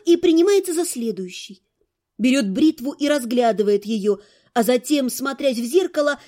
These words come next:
сбривает воображаемую щетину, представляя, как это делаешь ты. Кладёт бритву на место. Что-то ей приходит на ум, и она смущается своим мыслям.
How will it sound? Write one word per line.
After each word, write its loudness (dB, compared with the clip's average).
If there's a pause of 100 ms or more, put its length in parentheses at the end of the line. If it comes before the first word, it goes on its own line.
сбривает 2
воображаемую -2
щетину, -4 (380)
представляя, -2
как -6
это -4
делаешь -6
ты. -16 (880)
Кладёт 2
бритву -8
на -4
место. -12 (640)
Что-то -2
ей 0
приходит -4
на -2
ум, 2 (240)
и 0
она -2
смущается -2
своим -6
мыслям. -10